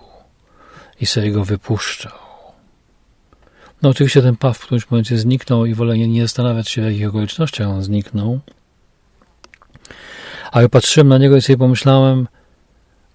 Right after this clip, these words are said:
o bezmyślności i braku wyobraźni ludzi, którzy kupili sobie zwierzę, które nie ma naturalnego środowiska w tej części świata.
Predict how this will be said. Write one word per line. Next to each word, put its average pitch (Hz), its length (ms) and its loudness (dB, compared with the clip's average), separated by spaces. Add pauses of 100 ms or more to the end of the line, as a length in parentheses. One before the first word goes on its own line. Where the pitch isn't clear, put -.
o 127 100 2
bezmyślności 127 800 2
i 127 60 0
braku 120 300 2
wyobraźni 117 520 2
ludzi, 107 460 -2 (1300)
którzy 110 640 -2 (840)
kupili 156 520 2
sobie 127 280 2
zwierzę, 107 520 -4 (340)
które 117 300 2
nie 117 220 6
ma 123 120 4
naturalnego 92 580 -6
środowiska 95 640 -10
w - 80 -16
tej 95 180 -8
części 98 400 -12
świata. 98 600 -18